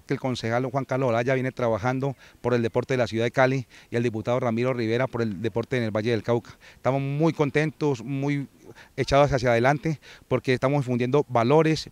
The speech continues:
principios y ante todo diciéndole a Colombia, al Valle del Cauca y a Cali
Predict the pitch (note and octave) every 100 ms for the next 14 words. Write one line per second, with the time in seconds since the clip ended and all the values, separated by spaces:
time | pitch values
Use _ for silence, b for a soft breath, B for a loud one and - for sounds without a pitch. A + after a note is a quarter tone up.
0 | _ B2 A#2 A2+ D#3+ D3+ D#3+ - b b
1 | - C3 B2 C3+ A#2+ D3 D#3+ C3 C#3+ D3
2 | C#3 - B2 C#3+ D3 D3 C3 A2+ B2+ C#3+
3 | A#2 C3 C#3 C#3+ B2 G#2+ C#3 C#3+ C#3